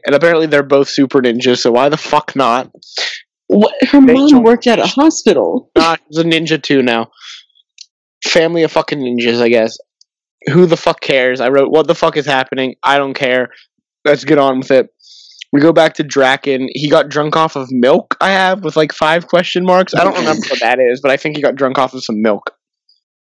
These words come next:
Speaker 2: Did he call it, was it chocolate milk, and did he call it Cocoa Moo?
Speaker 1: I, no, he didn't.
Speaker 2: Damn it.
Speaker 1: I think it was just, like, white milk, and he drank it, and he got,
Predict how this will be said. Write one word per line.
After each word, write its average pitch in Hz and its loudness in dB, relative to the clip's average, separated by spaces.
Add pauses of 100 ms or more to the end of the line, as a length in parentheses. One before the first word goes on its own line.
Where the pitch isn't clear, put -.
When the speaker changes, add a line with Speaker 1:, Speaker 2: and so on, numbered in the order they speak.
Speaker 2:
Did 135 2
he 127 0
call 139 0
it, 143 0 (180)
was 139 2
it 139 2
chocolate 151 0
milk, 156 2
and 127 2
did 123 2
he 131 2
call 139 -2
it 151 -2
Cocoa 120 0
Moo? 92 -2 (1900)
Speaker 1:
I, 202 0 (1700)
no, 143 2
he 127 -10
didn't. 113 -6 (420)
Speaker 2:
Damn 139 2
it. 113 2
Speaker 1:
I 143 -8
think 175 0
it 190 2
was 185 2
just, 175 -2
like, 151 0
white 135 0
milk, 117 -2
and 120 -2
he 117 0
drank 117 0
it, 117 2
and 113 -2
he 127 -2
got, 127 0